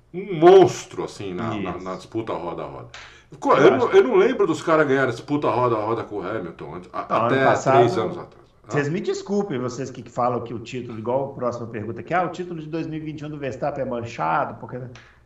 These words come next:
Speaker 2: olha, o Hamilton deixou, eu nunca vou parar de falar isso, o Hamilton deixou a porta aberta pro Verstappen passar por ele na última volta em Abu Dhabi. Deixou, entendeu? Deixou.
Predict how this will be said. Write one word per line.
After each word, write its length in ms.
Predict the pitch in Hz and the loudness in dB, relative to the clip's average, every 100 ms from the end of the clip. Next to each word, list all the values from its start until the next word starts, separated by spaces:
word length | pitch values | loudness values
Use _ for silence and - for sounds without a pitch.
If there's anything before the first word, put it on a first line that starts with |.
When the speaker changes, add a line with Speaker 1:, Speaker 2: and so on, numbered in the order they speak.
| - 160 | -12 -8
Speaker 2:
olha, 380 | 170 151 110 101 131 | 0 2 2 -2 -4
o 100 | 113 | -4
Hamilton 440 | 123 156 180 196 | -2 -2 -4 -6
deixou, 400 | 196 190 - 175 | -4 -6 -4 -4
eu 160 | 180 202 220 | 0 -2 -2
nunca 280 | 233 262 339 | -6 -6 -2
vou 120 | 208 | 0
parar 300 | 247 165 214 | 2 4 2
de 80 | 208 | 0
falar 340 | 165 147 156 | -2 -2 -2
isso, 180 | 117 170 | -4 -2
o 80 | 143 | 0
Hamilton 360 | 156 170 175 196 | 2 2 0 -2
deixou 360 | 196 - 185 | 0 0 0
a 120 | 185 190 | 0 2
porta 340 | 196 160 220 | 2 2 0
aberta 320 | 202 190 190 | 0 0 -2
pro 80 | - | -6
Verstappen 420 | 202 208 208 190 196 | -6 -4 -2 -4 -4
passar 320 | 247 269 - | -6 -6 -8
por 200 | 349 381 | -6 -4
ele 180 | 370 339 | -4 -2
na 100 | 370 | -2
última 320 | 359 349 392 | -2 0 -2
volta 260 | 370 370 370 | -2 -2 -2
em 40 | |
Abu 180 | 359 403 | -2 -2
Dhabi. 400 | - 190 165 139 - _ _ _ _ _ _ - | 2 2 2 -6 -14 _ _ _ _ _ _ 0
Deixou, 640 | 254 - 466 156 - - - _ | 2 4 2 2 0 -10 -20 _
entendeu? 400 | - 139 175 120 | 0 2 4 4
Deixou. 640 | 117 - - 415 101 - | 2 -2 -4 -4 -4 -8